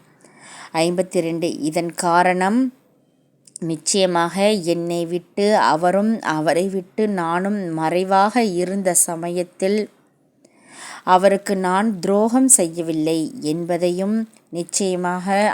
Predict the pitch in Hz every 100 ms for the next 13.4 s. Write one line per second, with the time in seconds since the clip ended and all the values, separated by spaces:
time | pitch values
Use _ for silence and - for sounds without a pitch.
0 | 147 175 180 180 196 202 165 180 180 208
1 | 214 185 180 170 - _ _ _ _ _
2 | _ _ _ _ _ _ _ _ _ _
3 | _ _ - - - - _ - 165 190
4 | 208 247 262 220 220 196 180 - 202 202
5 | 202 - 196 - 214 214 196 151 175 202
6 | 202 202 202 220 214 208 214 226 233 240
7 | 185 165 170 165 160 165 185 190 - _
8 | _ _ _ _ _ _ _ _ _ _
9 | _ - 175 185 190 196 185 - 170 202
10 | 226 240 - 185 196 202 - _ - -
11 | - 185 226 240 240 - 202 185 190 196
12 | 185 185 202 185 202 175 175 175 180 185
13 | 156 160 185